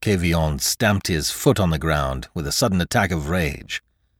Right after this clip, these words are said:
"But where, confound it? Where did they go through? Which way did they carry him off? For dash it all, we beat the ground all day, and a man can't hide in a tuft of grass,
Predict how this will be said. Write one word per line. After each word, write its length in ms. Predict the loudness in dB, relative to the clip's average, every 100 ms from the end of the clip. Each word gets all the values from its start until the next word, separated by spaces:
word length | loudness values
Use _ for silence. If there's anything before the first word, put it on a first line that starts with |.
| _ _ _ -4
"But 180 | -4 2
where, 380 | 2 4 2
confound 680 | 2 0 -2 2 4 4 4
it? 220 | 0 -2 -8 _ _ -2
Where 380 | 2 6 6
did 180 | 8 8
they 120 | 8
go 240 | 8 6 6
through? 540 | 4 6 8 8 4 -12 _ _ _ _ _ _ -2
Which 300 | 0 0 4
way 340 | 6 8 8
did 160 | 6 6
they 140 | 4
carry 340 | 6 6 8
him 180 | 8 8
off? 380 | 10 8 4 -8 -18 _ _ _ _
For 160 | -6 -2
dash 300 | 2 2 2
it 100 | 2
all, 200 | 2 0 _ _ _ 0
we 220 | 4 4
beat 300 | 6 4 4
the 100 | 2
ground 420 | 6 8 10 8 8
all 340 | 8 10 8 4 -2
day, 540 | 2 4 4 2 -4 _ _ _ _ _
and 120 | 0 2
a 40 |
man 200 | 4 2
can't 260 | 4 2 4
hide 300 | 4 6 4
in 100 | 2
a 80 |
tuft 340 | 2 2 2 2
of 120 | 0
grass, 580 | 4 6 4 2 -2